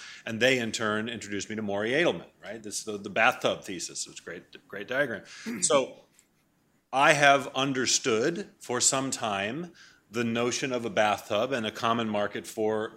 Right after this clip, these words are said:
uh, for oil, or pick your resource, uh, and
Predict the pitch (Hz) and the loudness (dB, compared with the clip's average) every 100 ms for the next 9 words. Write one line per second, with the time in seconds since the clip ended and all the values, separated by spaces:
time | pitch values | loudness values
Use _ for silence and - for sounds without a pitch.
0 | - 104 101 101 101 - - 117 104 104 | -8 -6 -4 -4 -8 -10 -8 -4 -2 0
1 | 120 120 101 101 120 - 110 107 104 107 | 2 0 -2 -4 -8 -8 -4 -2 -2 -4
2 | 110 107 - 101 131 - - - - - | -2 -2 0 -2 0 -2 -4 -18 -18 -10
3 | 110 113 110 120 - 123 120 117 113 | 0 2 2 0 -2 -2 0 0 -4